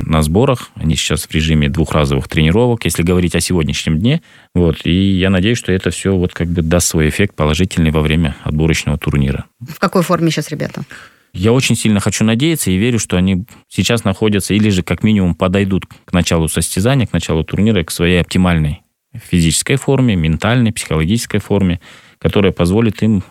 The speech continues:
Speaker 1: решать задачи на площадке.
Speaker 2: А вот вы же еще судья.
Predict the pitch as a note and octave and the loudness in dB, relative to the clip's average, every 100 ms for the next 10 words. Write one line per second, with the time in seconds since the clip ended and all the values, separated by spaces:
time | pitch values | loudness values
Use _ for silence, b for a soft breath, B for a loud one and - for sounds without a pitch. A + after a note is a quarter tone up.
0 | B _ _ - F2 - F#2 E2 E2+ - | B _ _ 0 2 2 0 2 0 0
1 | D#2 D2+ - - - - - - _ _ | -2 -2 -4 -6 -8 -12 -18 -20 _ _
2 | _ - C#3+ D3 G#3+ C#4+ B3+ - B3+ - | _ -6 -4 0 0 2 0 0 -2 -2
3 | B3 G3 D#3 A#2+ | -2 0 0 -2